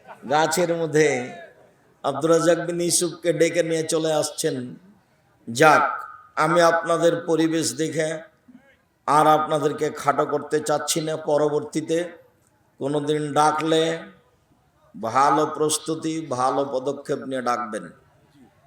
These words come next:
আপনি মনে করিয়েন না আমি আব্দুর রাজাক বিন ইউসুফ রাস্তায় পড়ে থাকি,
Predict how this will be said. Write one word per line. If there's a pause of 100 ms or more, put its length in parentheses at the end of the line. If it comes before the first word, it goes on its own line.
(140)
আপনি
মনে
করিয়েন
না
আমি
আব্দুর
রাজাক
বিন
ইউসুফ
রাস্তায়
পড়ে
থাকি,